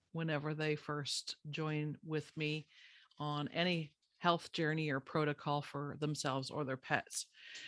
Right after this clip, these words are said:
Um, we'll go through some things whenever I meet them.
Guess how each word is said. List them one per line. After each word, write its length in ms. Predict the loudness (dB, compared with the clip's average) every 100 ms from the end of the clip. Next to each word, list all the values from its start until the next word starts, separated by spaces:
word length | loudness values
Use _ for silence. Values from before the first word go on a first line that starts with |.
| -16 -12 0
Um, 520 | 6 8 6 4 -2 -6
we'll 240 | 4 6 10
go 160 | 8
through 500 | 8 6 6 6 2
some 280 | 2 4 4
things 560 | 4 4 4 4 2 -2 -6
whenever 640 | -4 -2 0 0 0 -2 0
I 120 | 0
meet 340 | 2 2 0 2
them. 480 | 2 2 2 -2